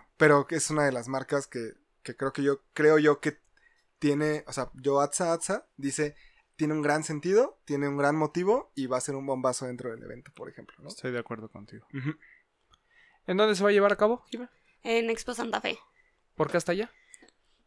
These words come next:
Speaker 4: Porque, <laughs> sí, sí fue muy lejos.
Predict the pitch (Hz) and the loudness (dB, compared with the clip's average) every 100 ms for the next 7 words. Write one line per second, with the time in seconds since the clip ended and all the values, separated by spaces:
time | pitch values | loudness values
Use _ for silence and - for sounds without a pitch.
0 | _ 262 277 294 294 240 202 196 220 220 | _ -4 -2 -2 -2 -4 -4 -8 -8 -6
1 | 240 233 208 214 214 214 233 220 226 - | -4 -4 -4 -4 -4 -2 -2 -4 -6 -8
2 | - | -10